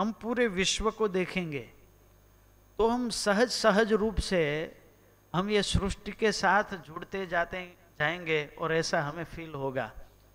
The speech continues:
दूसरा कि हमारे आत्म धर्म को तृप्त करे ऐसी वस्तुओं का सिलेक्शन करो।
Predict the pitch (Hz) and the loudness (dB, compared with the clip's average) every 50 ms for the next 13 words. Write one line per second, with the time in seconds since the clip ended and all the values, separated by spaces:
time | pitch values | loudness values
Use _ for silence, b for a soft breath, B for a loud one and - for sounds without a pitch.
0 | - _ _ _ - - _ _ - - 262 - - 220 185 - - - - - | -20 _ _ _ -20 -20 _ _ 0 0 4 6 6 6 6 4 2 -2 -12 -20
1 | - - - - - _ - - _ _ _ _ _ _ _ _ _ _ - 254 | -20 -20 -20 -20 -20 _ -20 -20 _ _ _ _ _ _ _ _ _ _ -2 2
2 | 247 214 156 165 175 202 220 240 247 262 269 269 - - - 175 170 202 - - | 2 2 4 4 4 6 8 8 8 8 6 6 4 2 6 8 8 8 6 2
3 | - 247 277 302 262 175 139 - 170 170 202 240 277 320 - - 349 330 - - | -2 2 2 2 2 2 2 2 4 4 6 6 4 4 4 4 2 2 2 0
4 | - 302 247 - - 247 226 - 226 208 208 208 202 - - 214 226 226 - - | -4 -6 -6 -2 0 0 4 6 6 6 8 6 4 4 4 4 4 6 4 2
5 | 277 277 220 214 214 - - - 247 247 247 233 226 - 233 233 233 202 - 214 | 2 4 4 4 4 4 2 0 2 4 4 4 4 6 8 8 8 6 4 4
6 | 214 208 196 - - - 196 180 160 - 165 135 127 | 4 4 4 4 2 0 0 -2 -2 -4 -4 -6 -6